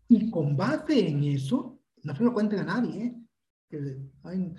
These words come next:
a un levantón luego. Con base en eso, por eso, este, no entregan los resultados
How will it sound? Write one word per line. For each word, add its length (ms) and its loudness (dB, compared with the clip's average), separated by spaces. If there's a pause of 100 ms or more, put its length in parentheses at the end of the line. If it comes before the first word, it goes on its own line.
(120)
a 80 -12
un 120 0
levantón 680 0
luego. 360 -8 (1300)
Con 200 2
base 240 6
en 120 10
eso, 280 8
por 140 6
eso, 480 6
este, 720 0 (280)
no 180 6
entregan 460 6
los 100 2
resultados 840 -4